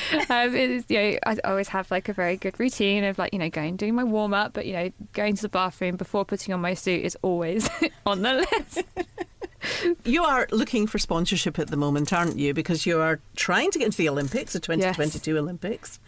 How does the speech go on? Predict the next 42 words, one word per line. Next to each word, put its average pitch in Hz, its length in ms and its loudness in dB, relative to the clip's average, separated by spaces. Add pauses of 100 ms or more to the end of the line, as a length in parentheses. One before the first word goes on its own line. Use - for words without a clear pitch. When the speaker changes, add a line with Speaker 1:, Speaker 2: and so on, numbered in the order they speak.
Speaker 1:
Yeah. 165 260 0 (120)
Skeleton 190 440 0
is 175 240 -4
Formula, 180 460 0
it's - 200 -2
nicknamed 170 500 0
Formula 175 400 0
One 175 180 -2
on 156 120 0
ice. - 500 -6
So 165 580 2 (220)
it's - 240 -4 (120)
definitely 175 380 -2
not 170 360 0
cheap - 160 -4
sport. - 340 0 (200)
The 185 120 0
investment 175 640 0
in 175 160 0
the 175 60 -2
equipment - 580 -4 (140)
that - 180 -4
you 180 160 0
can 180 180 0
put 196 240 0
into 185 380 2
it 180 160 2 (160)
is 185 180 2
going 180 260 0
to - 80 -8
help - 300 -2
you. 214 220 2 (180)
Like, 208 160 0
so 226 200 2
far 190 240 2
I've 185 120 0
self-funded, 180 760 -2 (160)
but - 180 -2
I 202 80 0
think 220 180 0
that - 120 -4
the 185 220 -2